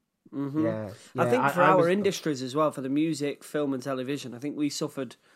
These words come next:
Speaker 1: for, for a, a lot longer than other, uh, industries because, I mean, even now, I, I was, I, I finished a film in January just gone, and we're still having to do covid tests,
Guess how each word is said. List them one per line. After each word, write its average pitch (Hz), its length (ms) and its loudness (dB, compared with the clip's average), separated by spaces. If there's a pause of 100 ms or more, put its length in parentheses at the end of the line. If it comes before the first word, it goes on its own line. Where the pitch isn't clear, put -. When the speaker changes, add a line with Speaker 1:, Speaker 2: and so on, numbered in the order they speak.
(560)
Speaker 1:
for, 160 360 0
for 151 320 2
a, 139 320 -2
a 139 100 0
lot 151 200 2
longer 147 300 2
than 127 320 -4
other, 147 320 0 (300)
uh, 110 140 -6
industries 117 880 -10
because, 127 400 -6 (380)
I 160 100 0
mean, 165 160 4
even 160 300 2
now, 139 520 0 (140)
I, 135 140 0
I 156 200 2
was, 143 320 -4 (100)
I, 143 280 -2
I 156 40 -6
finished 139 380 -6
a 131 40 -8
film 131 400 -4
in 123 480 -6 (360)
January 135 540 -2
just 120 240 -10
gone, 127 260 -2
and 127 140 -4
we're 131 80 -4
still 156 340 0
having 127 260 -4
to 123 100 -12
do 113 160 -12
covid 123 380 -6
tests, - 440 -18